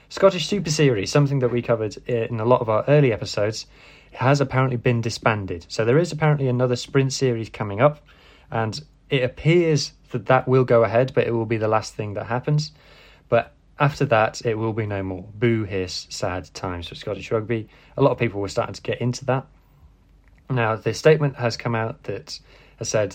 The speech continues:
that after a, a period of review, they've decided not to renew the contract to keep it going. Uh, the statement from the clubs that were involved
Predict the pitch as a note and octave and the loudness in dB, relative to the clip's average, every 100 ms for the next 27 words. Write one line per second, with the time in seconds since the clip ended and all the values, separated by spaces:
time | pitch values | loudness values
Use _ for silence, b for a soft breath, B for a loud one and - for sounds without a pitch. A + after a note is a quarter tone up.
0 | - G#2 G2 G#2 A2+ G#2 - A2 G#2+ - | -4 -4 -4 -4 -4 -4 -4 -6 -6 -10
1 | - - A2+ G#2+ G#2 F#2+ F#2+ F#2 - A#2+ | -12 -6 -2 -2 -4 -8 -10 -10 -8 -6
2 | G2+ A2+ C#3+ C3+ F2+ - G2+ F#2 F#2+ A2+ | -4 0 0 0 -4 -4 -2 -2 -6 -6
3 | A2 - - G2+ G2+ G2+ A2 G#2+ G#2 F#2+ | -8 -8 -8 -8 -8 -6 -6 -4 -6 -10
4 | b b b b b b - - A2 A2+ | b b b b b b -14 -4 -2 2
5 | C3 A#2+ - - G#2 G2+ - C3 C#3 C#3+ | 2 2 -2 -8 -8 -8 2 6 6 4
6 | C3+ b b b A#2 A2+ G#2+ - D3 D3 | 0 b b b 2 4 2 4 6 6
7 | B2+ - B2 A2 G#2 - C3+ B2 A2+ A#2 | 2 2 2 0 -4 2 4 4 2 0
8 | A#2 G#2+ G#2 F#2+ C3 C#3 - | 0 -2 -2 4 6 6 0